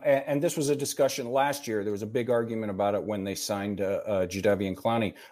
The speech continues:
The way the Browns run their defensive line, the guy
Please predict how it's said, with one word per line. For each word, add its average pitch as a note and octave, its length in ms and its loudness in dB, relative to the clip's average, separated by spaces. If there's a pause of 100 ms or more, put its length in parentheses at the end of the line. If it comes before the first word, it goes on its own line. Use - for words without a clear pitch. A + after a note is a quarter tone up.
The G#2 60 4
way C3+ 140 12
the D3+ 80 10
Browns C3+ 400 8
run C3 320 8
their A#2+ 160 6
defensive A2 560 0
line, B2 320 0
the G2+ 80 -2
guy B2 340 6